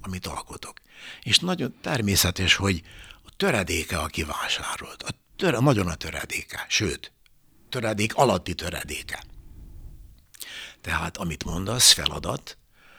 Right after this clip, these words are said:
hogy nekem azon túl, hogy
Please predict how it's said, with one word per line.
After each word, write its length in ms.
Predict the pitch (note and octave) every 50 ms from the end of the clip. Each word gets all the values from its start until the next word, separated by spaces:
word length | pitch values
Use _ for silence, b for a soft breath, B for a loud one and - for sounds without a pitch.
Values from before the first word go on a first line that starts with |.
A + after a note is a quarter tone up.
| b b b b b b
hogy 220 | b - G2+ F#2+
nekem 420 | G2+ G2+ G2 - G#2+ G2 F#2+ G2+ - - - -
azon 420 | - B2 C3+ C3 B2 G#2 F#2+ F2+
túl, 280 | - C#3+ D#3 C#3 A#2+ G#2
hogy 440 | - - G#2 F#2 F2+ F2 - -